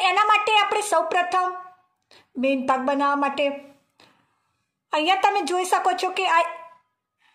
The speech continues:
એક નંબર લખેલો છે, ત્યાં આ બે પાર્ટ છે, એ બંને પાર્ટ. પછી અહીંયા પણ એક નંબરવાળા આ બંને પાર્ટ. અને આપણું બીજું છે, એમાં પણ તમે જુઓ આ મેઇન પાર્ટનું છે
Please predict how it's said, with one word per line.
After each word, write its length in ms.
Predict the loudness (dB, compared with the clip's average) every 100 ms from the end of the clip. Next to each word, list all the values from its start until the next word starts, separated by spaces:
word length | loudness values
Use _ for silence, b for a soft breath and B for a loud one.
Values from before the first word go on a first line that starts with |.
| _ _ -6
એક 260 | -4 -2
નંબર 340 | -2 0 0 2
લખેલો 380 | 0 -2 -2 -2
છે, 160 | -2 -6
ત્યાં 320 | 0 4 4
આ 100 | 2
બે 80 | 0
પાર્ટ 340 | 4 2 2 -6
છે, 100 | -6 -6 -2
એ 100 | -2
બંને 320 | 2 0 0 0
પાર્ટ. 240 | 0 0 -4 -10 -20 _ _ b b b b
પછી 260 | -4 -2 0
અહીંયા 320 | 0 2 2
પણ 180 | 0 0
એક 140 | -4 -4
નંબરવાળા 580 | -2 0 2 4 4 4
આ 100 | 2
બંને 220 | 0 -2
પાર્ટ. 360 | 2 2 0 -4 -14 _ _ _ _ _ b b b b
અને 240 | 0 2 0 -2 -12 -20 _ -4
આપણું 300 | 0 0 0
બીજું 280 | -2 -2 -2
છે, 200 | -2 -2 -2 -10 -20 _ -2
એમાં 340 | 2 2 2
પણ 300 | 4 2 0 -8 -18 _ _ b b b -4
તમે 220 | 0 0
જુઓ 280 | -2 0 2
આ 140 | 4 2
મેઇન 300 | 2 0 0
પાર્ટનું 480 | 0 0 0 -6 -6
છે 200 | -4